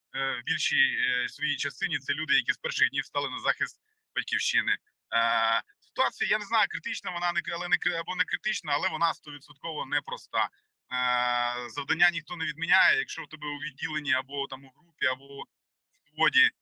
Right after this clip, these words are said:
недостатньо людей, ти, звісно, не можеш його виконати, е, так, як, ну, того бажає старший начальник. Це проблема.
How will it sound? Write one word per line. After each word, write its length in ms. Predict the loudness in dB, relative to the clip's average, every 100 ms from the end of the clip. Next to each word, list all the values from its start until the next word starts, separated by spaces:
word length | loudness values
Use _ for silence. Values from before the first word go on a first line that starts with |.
| _ -10
недостатньо 500 | -8 0 0 2 -2
людей, 440 | 2 6 6 4 _ _ -8
ти, 80 | -6
звісно, 320 | -4 -6 -8
не 100 | -6
можеш 320 | -6 -6 0
його 200 | 0 2
виконати, 500 | -4 -4 -6 -4 2
е, 920 | 2 2 2 2 2 4 4 2 0 2
так, 220 | 0 2
як, 100 | -2 _ _
ну, 80 | _ _ _ -4
того 180 | -2
бажає 360 | -2 -2 0 0
старший 460 | -4 -8 -6 -6 -10
начальник. 440 | 2 2 2 -10 _ _ _ _ _
Це 80 | -4
проблема. 540 | -4 -4 -4 -2 -8